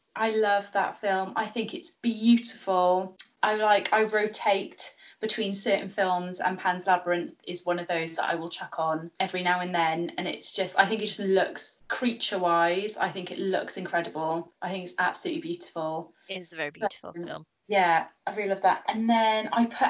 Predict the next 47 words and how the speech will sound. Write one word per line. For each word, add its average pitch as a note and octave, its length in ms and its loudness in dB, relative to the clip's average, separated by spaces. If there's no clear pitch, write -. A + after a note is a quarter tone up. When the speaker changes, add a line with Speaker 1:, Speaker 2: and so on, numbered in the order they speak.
Speaker 1:
Amelie C4 380 4
down G3+ 260 2
as G3+ 140 -10
well, G#3 480 6
because G#3 500 -6
I A#3+ 140 6
also C4 320 4
think A#3 160 0
it's A3+ 120 -4
a - 40 -12
beautiful A3 440 -4
film. G3 340 2
I G3 120 0
think A#3 180 -4
it A3+ 80 -2
looks A3+ 400 0
incredible. F#3+ 800 -2
I G#3 100 4
think A3 360 0
it's, G#3+ 200 2
like, G#3 160 2
a A3 60 -2
really, A3 480 4
I - 160 -6
pick - 260 -4
things B3 200 6
that - 160 2
make A3 160 -4
me A3+ 80 -2
feel, A3+ 180 -2
like, G3+ 200 0
really G3+ 200 -2
nostalgic, G#3+ 1000 0
and F#3 360 -6
Amelie G3 340 -4
makes F#3+ 220 -8
me G3 80 -12
feel F#3+ 220 -6
nostalgic. G3 800 -4
And A3+ 100 2
I'm A#3 120 6
actually A#3+ 440 0
surprised G#3 540 2
I've - 140 -4
picked - 260 -8
two A3 240 -4
films F#3 640 0